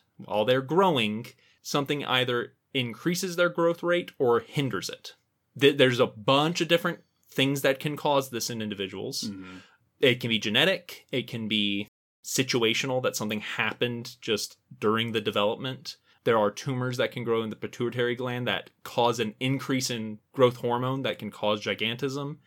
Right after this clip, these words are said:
Speaker 1: Other genetic conditions can cause a lower amount of growth hormone, which can cause people to grow less.
Speaker 2: Mm-hmm.
Speaker 1: Both of these are medically studied conditions that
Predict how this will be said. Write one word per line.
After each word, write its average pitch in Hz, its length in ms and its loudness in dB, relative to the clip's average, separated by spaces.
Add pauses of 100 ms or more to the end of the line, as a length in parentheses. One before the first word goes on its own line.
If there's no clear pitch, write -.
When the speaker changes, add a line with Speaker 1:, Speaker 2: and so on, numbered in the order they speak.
(260)
Speaker 1:
Other 127 600 4 (300)
genetic 127 400 2
conditions 131 460 -2
can 120 160 -8
cause 110 240 0
a 113 300 0 (160)
lower 147 520 8
amount 110 320 2
of 107 120 -2
growth 107 220 0
hormone, 107 460 -6
which 107 140 -8
can 107 140 -8
cause 98 600 -4 (320)
people 107 260 -6
to 110 120 -8
grow 95 220 0
less. - 580 -2
Speaker 2:
Mm-hmm. - 240 -10 (380)
Speaker 1:
Both 147 260 6
of 156 140 -2
these 156 280 -4
are 120 560 2 (600)
medically 127 640 0
studied 123 440 -2
conditions 127 520 -6
that 107 280 -2